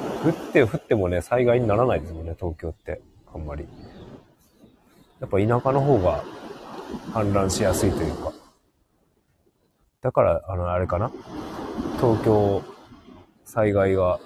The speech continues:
まあ、地震、関東大震災とかありましたけど、そういうなんか、豪雨とかあっても災害がないので、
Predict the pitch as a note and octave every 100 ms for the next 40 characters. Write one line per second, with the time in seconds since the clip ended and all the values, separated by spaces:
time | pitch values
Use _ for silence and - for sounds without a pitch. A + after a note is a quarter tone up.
0 | - G#2 F#2+ F#2 F2+ C3 C3 B2+ - -
1 | B2 A#2+ G#2+ F2 F2 E2+ F#2+ F2 E2+ D#2+
2 | - - - D#2 F2 G#2 G#2 F2+ D#2+ D#2+
3 | - - _ _ _ _ - - _ A2
4 | A2 A#2+ A2 E2+ D2+ - - - - -
5 | - - - - C#3+ C#3 G2 F#2+ - F#2
6 | - E2 D#2 - - B2 A#2 A#2 A2 G#2+
7 | - - - G#2+ A#2 F#2 D2+ C#2+